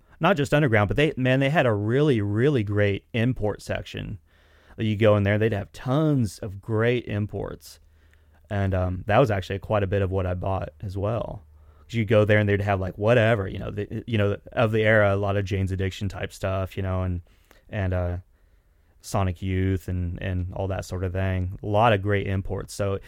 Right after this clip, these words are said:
it was a really, to me, it was a really important spot. And it was like, I remember, you know, it was of the era where, like, oh, the new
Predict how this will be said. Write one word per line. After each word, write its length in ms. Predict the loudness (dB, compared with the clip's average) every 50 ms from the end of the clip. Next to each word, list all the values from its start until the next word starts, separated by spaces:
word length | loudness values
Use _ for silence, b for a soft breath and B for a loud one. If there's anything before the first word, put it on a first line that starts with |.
| B B B -2
it 60 | 0
was 120 | 2 2
a 60 | 2
really, 400 | 4 4 4 4 4 4 2 0
to 160 | -4 -6 -4 -2
me, 220 | -2 -2 0 0
it 20 |
was 140 | -2 -2 -2
a 60 | -2
really 280 | -2 0 0 0 0 0
important 460 | 0 -2 -2 -2 -4 -4 -4 -6 -8 -10
spot. 540 | -10 -6 -2 0 0 0 0 -2 -6 -8 B B B B B B
And 120 | 0 2
it 40 | 2
was 200 | 2 2 2 2
like, 200 | 0 -2 -2 -4 _ -20 B B B B B
I 80 | 0 2
remember, 420 | 2 2 2 0 0 0 0 0
you 140 | 0 0 0
know, 300 | 2 2 2 2 0 -4 -8 _ b b b b b b b b b b b _ _ _ _ _ _
it 120 | -2 0
was 140 | 0 2 4
of 160 | 4 2 2
the 100 | 2 0
era 320 | 0 2 4 4 4 4 4
where, 340 | 4 2 4 4 4 2 0
like, 200 | -2 -6 -6 -4
oh, 180 | -4 -2 -2 -2
the 120 | -2 -2
new 520 | 0 0 2 2 2 2 0 0 -2 -4